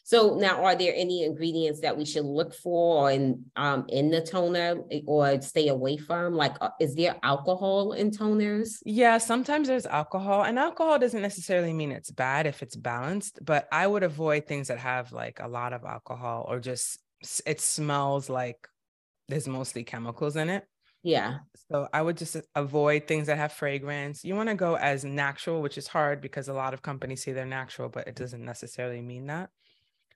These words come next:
Speaker 1: And they also
Speaker 2: So
Speaker 1: put some type of preservatives in there to keep it shelf stable, I'm assuming.
Speaker 2: Yeah, they, I mean, everything has to have preservatives on a certain level, unless it's like, a, again, if you go to the farmer's market
Speaker 1: Farmer's
Speaker 2: and she's
Speaker 1: market.
Speaker 2: making, and she's making it right there and she gives it to
Speaker 1: Yeah.
Speaker 2: you, right?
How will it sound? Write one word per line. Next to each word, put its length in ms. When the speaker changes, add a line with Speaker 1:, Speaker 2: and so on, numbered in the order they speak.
Speaker 1:
And 120
they 80
also 240
Speaker 2:
So 200
Speaker 1:
put 100
some 140
type 240
of 140
preservatives 760
in 140
there 180
to 140
keep 300
it 100
shelf 340
stable, 640
I'm 120
assuming. 280
Speaker 2:
Yeah, 160
they, 180
I 60
mean, 240
everything 380
has 200
to 80
have 180
preservatives 560
on 140
a 60
certain 300
level, 360
unless 300
it's 160
like, 160
a, 100
again, 340
if 80
you 80
go 120
to 40
the 80
farmer's 380
market 220
Speaker 1:
Farmer's 140
Speaker 2:
and 80
she's 180
Speaker 1:
market. 60
Speaker 2:
making, 300
and 140
she's 160
making 300
it 120
right 220
there 200
and 100
she 80
gives 160
it 120
to 40
Speaker 1:
Yeah. 140
Speaker 2:
you, 40
right? 260